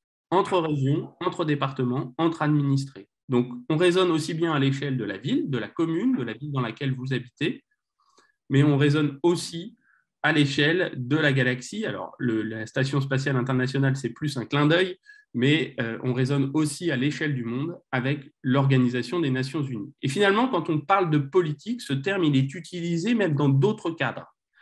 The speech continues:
qui dépassent peu, euh, le, le, la définition qu'on, qu'on, qu'on vient de donner. Mais c'est très intéressant parce que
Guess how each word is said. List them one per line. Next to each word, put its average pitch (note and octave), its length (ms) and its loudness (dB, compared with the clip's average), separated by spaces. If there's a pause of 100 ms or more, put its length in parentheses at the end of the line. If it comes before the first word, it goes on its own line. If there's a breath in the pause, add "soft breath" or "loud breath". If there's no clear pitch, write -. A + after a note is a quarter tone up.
(180 soft breath)
qui C3+ 80 -4
dépassent F#3 800 -2 (800)
peu, E3 320 4 (320 loud breath)
euh, A2+ 420 -2 (100)
le, A#2+ 240 0
le, A2+ 260 -2
la B2 340 -2
définition C#3 600 0
qu'on, A#2+ 260 -4 (100)
qu'on, A2+ 220 -6
qu'on A#2 180 -4
vient C3+ 160 2
de C3+ 80 6
donner. C3+ 380 2 (260 soft breath)
Mais C#3+ 80 4
c'est D3 140 0
très F#3+ 200 0
intéressant F3 380 0
parce F3 160 -2
que C#3 300 -2